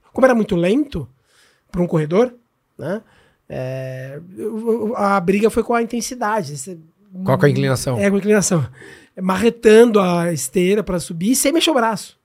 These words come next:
Speaker 1: Tipo, de
Speaker 2: Caralho.
Speaker 1: verdade, quando eu, eu não mexi o braço, porque tinha marcadores
Speaker 2: Sim.
Speaker 1: no braço. Falei, cara, qual, qual a bri-, aí, beleza, vamos dizer que eu sou um corredor amador. Eu vou levar esse resultado pro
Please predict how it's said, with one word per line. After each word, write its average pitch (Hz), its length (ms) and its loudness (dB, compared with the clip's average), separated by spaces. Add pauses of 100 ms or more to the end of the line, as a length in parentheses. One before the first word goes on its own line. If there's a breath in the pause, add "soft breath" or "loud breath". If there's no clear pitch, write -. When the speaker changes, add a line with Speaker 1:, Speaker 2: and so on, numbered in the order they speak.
(120)
Speaker 1:
Tipo, - 200 -20
de 151 80 -10
Speaker 2:
Caralho. 170 160 0
Speaker 1:
verdade, 220 380 2
quando 165 200 -4
eu, 175 320 -2
eu 170 40 0
não 170 100 0
mexi 170 180 0
o 190 40 -2
braço, 185 300 -4
porque 208 200 -4
tinha 214 220 -2 (360 soft breath)
marcadores 190 520 -2
Speaker 2:
Sim. 185 60 -2
Speaker 1:
no 226 40 0
braço. 165 300 -6
Falei, - 100 -12
cara, 165 420 -8
qual, 302 300 -8 (400 soft breath)
qual 311 180 0
a - 20 2
bri-, 285 180 -6 (160 loud breath)
aí, 220 180 2
beleza, 233 380 6
vamos 196 160 -4
dizer 214 140 -4
que 226 60 -4
eu 214 60 0
sou 214 240 2
um 208 60 2
corredor 208 380 2
amador. 185 400 -2
Eu 180 60 -4
vou 214 100 0
levar 202 260 2
esse 208 120 -4
resultado 185 420 -4
pro 175 180 -8